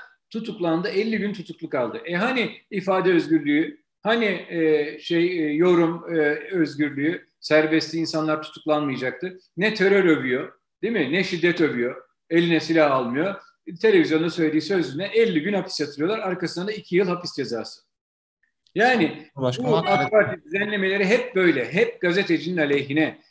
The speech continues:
Speaker 1: E, şey de öyle biliyorsun, sosyal medya düzenlemeleri, e,
Speaker 2: Hı.
Speaker 1: işte sosyal medyaya getirilen yasaklamalar, engellemeler. Hep yani özgürlük alanını genişleten değil, daraltan düzenlemeler. Erişim engellerine yasaklama,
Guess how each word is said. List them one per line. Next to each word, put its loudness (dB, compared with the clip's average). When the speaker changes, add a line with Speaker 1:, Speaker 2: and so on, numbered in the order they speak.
Speaker 1:
E, 2
şey 2
de 6
öyle 2
biliyorsun, -2
sosyal -2
medya 0
düzenlemeleri, 0
e, -4
Speaker 2:
Hı. 2
Speaker 1:
işte -2
sosyal -4
medyaya 0
getirilen -2
yasaklamalar, -4
engellemeler. -2
Hep 0
yani 0
özgürlük 0
alanını 0
genişleten -2
değil, -12
daraltan 0
düzenlemeler. -6
Erişim 2
engellerine -2
yasaklama, 0